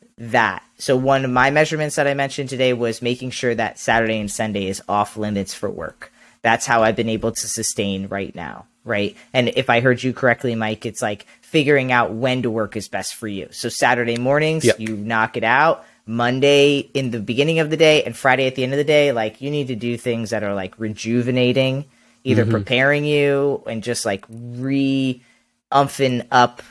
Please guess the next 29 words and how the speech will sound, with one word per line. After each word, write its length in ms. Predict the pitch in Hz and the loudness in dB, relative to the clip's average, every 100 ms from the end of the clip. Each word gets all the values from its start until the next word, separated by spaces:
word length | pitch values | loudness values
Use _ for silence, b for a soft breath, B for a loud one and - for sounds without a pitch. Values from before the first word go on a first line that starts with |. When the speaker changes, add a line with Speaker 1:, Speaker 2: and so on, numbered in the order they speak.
| _ | _
Speaker 1:
what 260 | - 123 - - | 0 0 0 -4
you 300 | 117 117 117 | -4 -2 -4
like 300 | 113 113 107 | -2 -2 -4
to 80 | 98 | -10
do, 240 | 101 69 | -10 -6
having 320 | - 123 113 | 0 0 0
fun 420 | 104 117 104 101 98 | -4 0 0 -2 -2
Speaker 2:
Right. 120 | 92 | -4
Speaker 1:
and, 280 | 104 101 92 - | -4 -6 -8 -8
and 200 | 110 107 | -8 -4
living 320 | 113 104 98 | -4 -2 -4
life. 320 | 95 87 - - | -4 -8 -10 -4
So 380 | - 120 110 - | 0 2 2 2
Speaker 2:
It's 240 | 156 - | 0 4
just, 240 | 220 226 | 4 4
it's, 320 | - 190 - - | 0 0 0 -4
I, 180 | 156 170 - | 0 0 2
I 80 | 160 | 0
mean, 160 | 180 | 2
it's 220 | 180 165 - | 2 0 -6
containing, 640 | - 160 156 170 175 160 | -4 -2 2 2 2 0
it's 180 | 143 - | -2 -2
creating 400 | - 147 147 143 | 2 4 6 6
that 180 | 117 | 4
structure 840 | - - - 143 - - 165 160 156 _ _ _ _ - | 2 -6 2 4 2 -2 0 0 -6 _ _ _ _ -6
in 140 | 131 | -2
the 80 | 123 | 0
container 600 | 127 113 131 113 113 101 | -2 -2 0 0 0 -2
for 720 | - - 107 101 98 92 87 | -4 0 2 4 2 0 -4